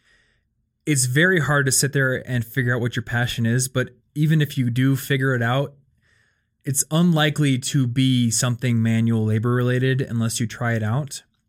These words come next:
But I have found that when you go do manual labor that involves some amount of skill, like carpentry or, um, even plumbing in some cases, even, like, light electrical work, the feeling of accomplishment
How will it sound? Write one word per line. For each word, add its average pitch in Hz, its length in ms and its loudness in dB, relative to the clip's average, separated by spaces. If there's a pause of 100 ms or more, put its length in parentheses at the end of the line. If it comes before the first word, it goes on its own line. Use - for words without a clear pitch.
(140)
But 127 400 0 (200)
I 120 80 -4
have 143 260 0
found 143 380 0
that 117 240 -2
when 139 300 2
you 175 100 4
go 160 240 2
do 156 240 2
manual 135 420 2
labor 117 260 0
that 113 140 -2
involves 123 400 -2
some 131 180 0
amount 123 180 0
of 104 60 -4
skill, 123 340 -2
like 107 220 -4
carpentry 120 680 -2
or, 104 300 -4 (420)
um, 101 540 -2 (280)
even 175 260 2
plumbing 180 380 0
in 120 120 0
some 113 220 -2
cases, 113 560 -8 (320)
even, 208 220 2
like, 165 120 0
light 139 400 0
electrical 127 540 -6
work, - 340 -16 (520)
the 135 200 0
feeling 233 640 2
of 143 160 -2
accomplishment 175 840 0